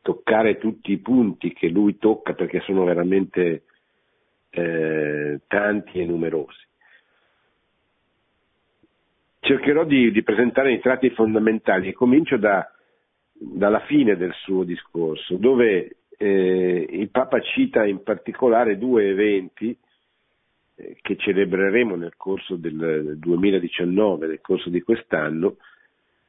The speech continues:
eh, perché riguardano due avvenimenti di cui ricorre di uno il, eh,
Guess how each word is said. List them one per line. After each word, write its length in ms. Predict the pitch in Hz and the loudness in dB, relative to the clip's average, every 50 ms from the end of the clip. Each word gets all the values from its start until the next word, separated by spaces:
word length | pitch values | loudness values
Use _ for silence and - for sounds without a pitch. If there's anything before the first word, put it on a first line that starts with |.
| _ _ _ _ _ | _ _ _ _ _
eh, 140 | - 90 85 | -6 -6 -6
perché 840 | - - 131 135 135 135 135 113 113 123 135 135 131 123 - 107 107 | -2 0 0 0 0 -2 -2 0 2 2 4 4 4 2 2 0 -2
riguardano 640 | 104 110 104 98 110 113 120 123 120 120 110 101 98 | -2 -2 -2 0 2 2 2 2 0 -4 -4 -4 -6
due 300 | 95 120 127 123 113 104 | -6 -4 -2 0 2 2
avvenimenti 1600 | 95 90 87 95 101 107 123 120 104 101 104 104 101 98 _ - 117 120 120 117 107 98 95 95 92 92 90 82 - - _ _ _ | 0 0 -2 -2 -2 -2 -2 -2 -2 -4 -4 -4 -8 -14 _ -8 -6 -4 -2 -2 -2 -2 -4 -6 -6 -8 -10 -12 -16 -18 _ _ _
di 120 | _ 87 95 | _ -18 -18
cui 220 | - - 98 104 107 | -10 -4 -2 0 0
ricorre 1080 | 107 101 - 95 101 101 98 95 90 95 98 98 98 98 95 92 90 87 78 - - _ - - - - _ _ _ | 0 0 -2 0 0 2 2 2 2 2 2 2 2 2 2 2 0 -2 -4 -6 -10 _ -20 -20 -20 -20 _ _ _
di 260 | - 78 90 90 104 | -20 -10 -4 0 2
uno 440 | 113 117 120 113 107 98 87 78 - - - _ _ _ _ _ _ _ _ _ _ _ | 4 4 4 4 4 2 0 -2 -6 -14 -20 _ _ _ _ _ _ _ _ _ _ _
il, 400 | - - 101 101 92 92 95 95 | -8 -4 -2 0 2 2 2 4
eh, 680 | 92 90 90 90 87 87 87 85 82 82 82 80 80 | 4 2 2 2 0 0 0 -2 -2 -4 -4 -6 -8